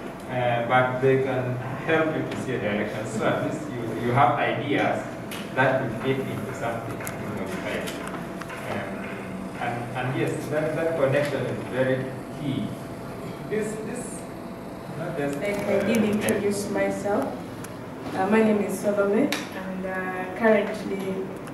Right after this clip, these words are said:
Speaker 2: coordinating the Infant Business Development Unit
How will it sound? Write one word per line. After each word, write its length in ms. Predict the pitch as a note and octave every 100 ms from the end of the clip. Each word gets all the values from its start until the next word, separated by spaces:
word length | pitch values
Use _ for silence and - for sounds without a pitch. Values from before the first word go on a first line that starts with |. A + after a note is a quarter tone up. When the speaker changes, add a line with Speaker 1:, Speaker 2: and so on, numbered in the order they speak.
| -
Speaker 2:
coordinating 800 | - G#3+ A3 G#3+ G3+ G3+ G3 F#3 F3+ F3
the 480 | F3+ F3+ F3+ F3+ F3 F3 - - - - - - - - - -
Infant 800 | G#3 G#3 G#3 G3+ F#3 F3+ F3 -
Business 480 | G#3 G3+ G3 F#3+ F#3+ F#3+
Development 640 | F#3+ F#3 F#3 F#3+ F#3 F#3
Unit 380 | F#3 F#3 F3+ A#3+